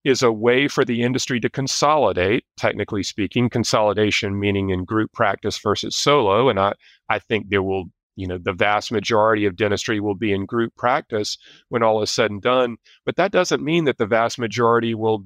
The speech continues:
be private equity backed. I think there will be a lot of them that certainly are, and it may technically be the largest share of the pie, but I think there are gonna be a lot of dentists that decide they wanna build and operate group practices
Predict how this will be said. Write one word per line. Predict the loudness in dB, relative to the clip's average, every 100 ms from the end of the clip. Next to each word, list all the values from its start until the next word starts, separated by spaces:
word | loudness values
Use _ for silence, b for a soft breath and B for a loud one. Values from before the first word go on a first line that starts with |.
| -6
be | -6
private | -4 0 0 2
equity | 0 -2 -4 -6
backed. | -2 -2 0 -2 -6
I | -4
think | 0 0
there | 0
will | 0
be | 0 2
a | 2
lot | 2 2 4 2
of | 0 -2
them | -2 -2
that | -6
certainly | -4 -2 -2 -4 -6 0
are, | 2 4 4 2 -2 _ _ _ -2
and | 2
it | 2 0
may | 0 2 2 -2
technically | -4 -4 -4 -4 -2 -2
be | 0 0 2
the | 2
largest | 4 4 2 0 -4
share | -2 2 2
of | 0
the | -6
pie, | -6 -2 2 2 2 0 -4 b b -2
but |
I | -2
think | -2 -4
there | -4
are |
gonna | 0 0
be | 4
a | 2
lot | 4 4 2
of | 2 0
dentists | 2 4 2 0 -2
that | -6
decide | -4 0 2 2
they | 0
wanna | 2 0 0
build | 0 2 2 2
and | 2
operate | 0 0 2 2 0
group | -2 -2 0
practices | 0 0 -2 -4 -4 -6